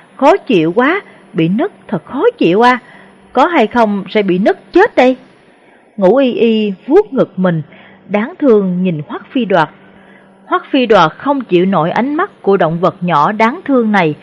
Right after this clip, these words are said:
không thể làm gì khác hơn là đưa tay đè lên huyệt toàn trúc, tại đầu chân mày, dùng sức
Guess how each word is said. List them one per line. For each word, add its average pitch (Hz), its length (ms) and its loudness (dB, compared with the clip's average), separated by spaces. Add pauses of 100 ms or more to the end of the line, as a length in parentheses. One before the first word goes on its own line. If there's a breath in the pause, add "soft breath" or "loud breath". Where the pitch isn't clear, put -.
(340 loud breath)
không 240 280 -2
thể 190 160 0
làm 180 360 0
gì 160 160 -2
khác 285 340 -8
hơn 240 260 2 (360 loud breath)
là 180 240 4
đưa 226 240 0
tay 220 520 0
đè 180 200 2
lên 226 240 0
huyệt 196 200 0 (100)
toàn 160 300 -2
trúc, 330 140 0 (460 loud breath)
tại 165 240 2
đầu 175 200 2
chân 220 300 0
mày, 165 280 0 (280)
dùng 170 240 -2
sức 330 240 -2